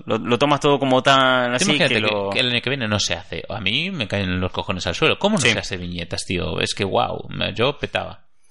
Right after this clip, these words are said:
Speaker 1: Sí, claro. Entonces yo creo que toda esta gente es eso, que lo da muy por sentado, que creo que si no existiera,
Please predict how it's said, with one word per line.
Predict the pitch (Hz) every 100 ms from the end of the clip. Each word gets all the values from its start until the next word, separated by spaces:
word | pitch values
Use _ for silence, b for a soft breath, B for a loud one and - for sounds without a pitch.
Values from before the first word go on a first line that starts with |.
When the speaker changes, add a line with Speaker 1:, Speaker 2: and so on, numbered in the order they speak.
| - -
Speaker 1:
Sí, | 160 147
claro. | 151
Entonces | 127 175 170
yo | 170
creo | 190 185
que | 160
toda | 165
esta | 165
gente | - 185 147 131
es | 120 -
eso, | 104 104
que | 110
lo | 110
da | 123
muy | 127 127
por | 117 107
sentado, | 104 110 95 92
que | 95 98
creo | 143
que | 135
si | -
no | 127
existiera, | 139 135 - 147 180 -